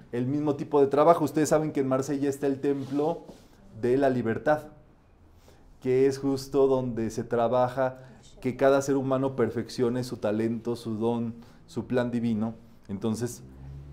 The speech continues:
digámoslo así, que es muy simbólico que la ascensión o el logro victorioso comience, este,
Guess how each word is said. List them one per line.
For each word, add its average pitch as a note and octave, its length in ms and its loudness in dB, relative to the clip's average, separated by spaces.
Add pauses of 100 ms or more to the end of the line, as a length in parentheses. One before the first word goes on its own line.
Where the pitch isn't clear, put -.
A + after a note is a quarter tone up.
(640)
digámoslo C#3+ 480 6
así, C3+ 320 2
que D#3 100 0
es C#3 60 0
muy D3+ 160 -2
simbólico D#3 680 2 (480)
que C3+ 320 2
la B2+ 160 6
ascensión C3 580 0
o C3 80 4
el B2+ 80 4
logro D3 220 4
victorioso C#3+ 680 0 (300)
comience, D3 800 0 (400)
este, G#2 840 -4